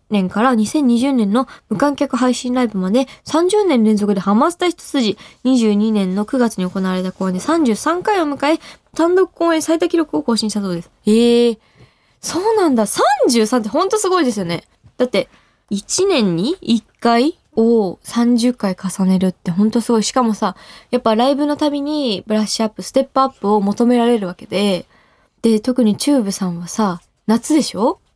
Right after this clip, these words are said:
こう、一年間蓄えてきたものを、そして皆さんが一年待ちわびたものを爆発させる場所みたいな。もうこれぞまさしく聖地ですよね。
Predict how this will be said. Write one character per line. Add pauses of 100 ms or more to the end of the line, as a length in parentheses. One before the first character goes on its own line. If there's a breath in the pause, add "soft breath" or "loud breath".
(240)
こ
う、
一
年
間
蓄
え
て
き
た
も
の
を、 (300 soft breath)
そ
し
て
皆
さ
ん
が
一
年
待
ち
わ
び
た
も
の
を (320 soft breath)
爆
発
さ
せ
る
場
所
み
た
い (480)
な。
も
う
こ
れ
ぞ
ま
さ
し
く
聖
地
で
す
よ
ね。